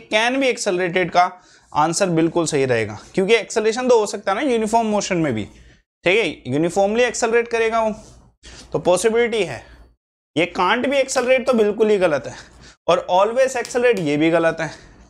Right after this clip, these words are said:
ठीक है। चलिए, तो एक और क्वेश्चन देखिए, अच्छे क्वेश्चन है बेटा, बस इतना याद रखना, जो अभी मैं आठ बज के पन्द्रह मिनट पे मैराथन स्टार्ट कराऊंगा,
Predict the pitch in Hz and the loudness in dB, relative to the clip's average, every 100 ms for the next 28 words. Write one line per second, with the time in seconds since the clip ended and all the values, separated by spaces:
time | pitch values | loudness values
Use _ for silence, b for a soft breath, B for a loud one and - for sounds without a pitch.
0 | _ - 208 233 - B B B - 147 | _ -4 -2 -4 -12 B B B -2 -2
1 | 135 165 190 196 226 220 214 220 233 262 | 0 0 0 0 0 0 -2 0 2 2
2 | 220 262 262 226 208 196 190 170 - - | 0 0 2 0 0 -2 0 -2 -4 -10
3 | - B B B 170 185 208 226 262 247 | -20 B B B -2 0 0 2 4 4
4 | 240 240 233 233 247 240 233 240 247 233 | 2 -2 -2 -2 2 2 2 0 2 4
5 | 226 226 233 220 247 226 202 220 226 226 | 2 2 -2 -2 -2 0 2 2 0 -4
6 | 220 233 202 196 208 233 220 220 202 226 | -4 -2 2 2 0 -2 0 2 2 2
7 | 190 175 165 | 2 2 -2